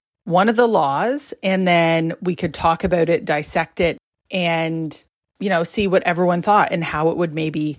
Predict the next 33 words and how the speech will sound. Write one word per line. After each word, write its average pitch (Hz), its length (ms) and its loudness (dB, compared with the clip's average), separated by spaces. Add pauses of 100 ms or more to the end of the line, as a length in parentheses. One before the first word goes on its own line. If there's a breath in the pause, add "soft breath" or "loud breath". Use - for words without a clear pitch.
(140)
help 175 280 -2
them. - 280 -8 (360)
So 214 300 2
I'm 208 140 -6
gonna 262 180 0
start 196 440 2
with 175 420 0
the 180 220 0
first 185 480 -2
law 156 480 -2 (220)
that 170 360 2
is 170 680 2 (400)
one 202 220 2
of 220 60 2
the 196 80 0
ones 180 220 0
that 180 100 -4
really 170 220 0
stands 160 340 -4
out 151 200 -4
to - 120 -12
me. 156 300 -4
And 180 180 -2
so 175 400 2
this 226 400 0
one 415 200 -10
is 254 180 0
called 165 520 0 (320)
the 185 180 2
law 175 640 4
of 175 380 2 (220)
the 175 140 2
lid. - 540 -2